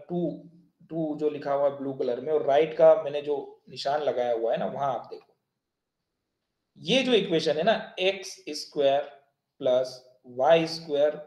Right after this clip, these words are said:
प्लस टू जी एक्स प्लस टू F Y plus c equal to zero, ये जो equation है, ये general equation है, इसको आप याद रख लो। अब जैसे standard equation होती थी और उसका center और radius होता था,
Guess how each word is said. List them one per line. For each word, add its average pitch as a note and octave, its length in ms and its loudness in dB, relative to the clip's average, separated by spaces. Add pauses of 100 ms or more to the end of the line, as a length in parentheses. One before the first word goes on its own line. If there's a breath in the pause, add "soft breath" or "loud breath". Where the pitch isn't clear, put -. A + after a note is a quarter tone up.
(480)
प्लस B2+ 380 -2 (1200)
टू G#3 380 0
जी E3 460 -6
एक्स - 360 0 (340)
प्लस C3 380 0 (220)
टू F#3+ 380 -6
F C#3+ 280 0
Y A#2 300 0 (480)
plus C#3+ 220 2 (220)
c - 160 -6 (400)
equal C#3 340 -4
to D3+ 220 -8
zero, B2+ 260 -6 (220)
ये A3+ 260 -4
जो G#3+ 120 -4
equation D3 420 -4
है, A2 140 -10
ये F#3 180 -4
general C#3+ 340 -2
equation - 360 -12
है, - 120 -20 (640)
इसको D3 240 -2
आप E3+ 180 6
याद A#2+ 260 0
रख A#2 200 -10
लो। G2 120 -14 (1500)
अब F#3+ 180 6
जैसे A3+ 300 4
standard F#3 520 6
equation G3+ 420 0
होती F3+ 340 0
थी F#3+ 120 -4
और F#3 140 4
उसका F#3+ 260 2
center E3+ 420 2
और E3 140 2
radius D3 360 0
होता B2 260 -6
था, - 220 -16